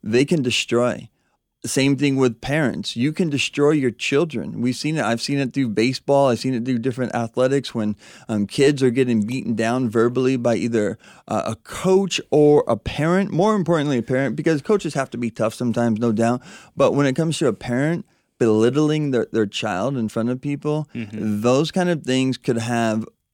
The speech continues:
Speaker 1: um, heavy consequences for, for years to come.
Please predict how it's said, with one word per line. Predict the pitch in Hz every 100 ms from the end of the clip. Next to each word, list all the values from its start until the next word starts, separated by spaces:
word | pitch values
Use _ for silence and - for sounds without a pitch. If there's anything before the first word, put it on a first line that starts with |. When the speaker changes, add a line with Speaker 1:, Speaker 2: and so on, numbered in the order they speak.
| _ -
Speaker 1:
um, | 65 110 104 101
heavy | 117 - 170 143
consequences | 113 131 135 131 117 - 104 - 104
for, | - 117 -
for | 117
years | 107 104 98
to | 101
come. | 120 110 87